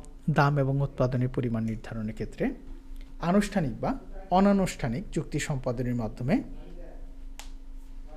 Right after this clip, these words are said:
জুট বন্ধ হতে পারে, একে কার্টেল বলা হয়। অলিগোপলি বাজার বলতে কি বোঝো? খ বিভাগ থেকে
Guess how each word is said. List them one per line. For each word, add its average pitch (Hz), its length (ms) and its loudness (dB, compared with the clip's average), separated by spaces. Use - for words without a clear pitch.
জুট 208 160 12
বন্ধ 170 200 6
হতে 160 300 4
পারে, 139 220 2
একে - 220 0
কার্টেল 117 320 2
বলা 95 280 -6
হয়। - 180 -6
অলিগোপলি 220 500 12
বাজার 185 340 12
বলতে 180 300 8
কি 139 80 2
বোঝো? 131 240 4
খ - 100 -2
বিভাগ 117 300 2
থেকে 135 240 6